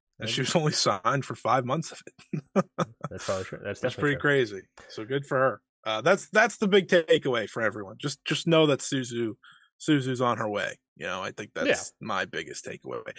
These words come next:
Speaker 1: It, the, the, the Gr-, Grand Prix winners in order are
Speaker 2: Mm-hmm.
Speaker 1: Utami, Shuri, Giulia,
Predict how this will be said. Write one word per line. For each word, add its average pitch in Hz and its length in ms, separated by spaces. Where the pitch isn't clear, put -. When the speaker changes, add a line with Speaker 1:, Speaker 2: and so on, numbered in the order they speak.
Speaker 1:
It, 151 240
the, 165 140
the, 160 400
the 143 220
Gr-, 165 360
Grand 185 460
Prix 214 260
winners 147 680
in 156 180
order 135 420
are 117 180
Speaker 2:
Mm-hmm. 135 80
Speaker 1:
Utami, 185 720
Shuri, 151 680
Giulia, 127 600